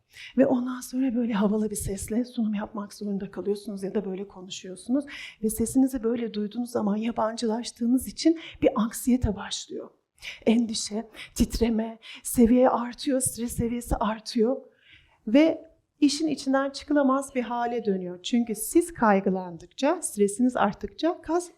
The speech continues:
iyice kasılıyor. Ya da bizim mesela, e, operada, e, sınırımızın üstünde seslerimiz var. Tiz tonlarda değil mi? Böyle tutuyoruz.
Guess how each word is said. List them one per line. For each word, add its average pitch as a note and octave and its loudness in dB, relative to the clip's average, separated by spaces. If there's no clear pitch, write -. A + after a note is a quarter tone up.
iyice E4 6
kasılıyor. G3 -8
Ya D#4 10
da B4 12
bizim F#4 2
mesela, D#4 6
e, G3+ 4
operada, A#3 4
e, C#4+ 8
sınırımızın D#4+ 4
üstünde D#4+ 4
seslerimiz C#4+ 0
var. F#3 4
Tiz - -2
tonlarda F#3+ 2
değil C4 6
mi? F#3+ 2
Böyle F#3+ -2
tutuyoruz. G3+ 2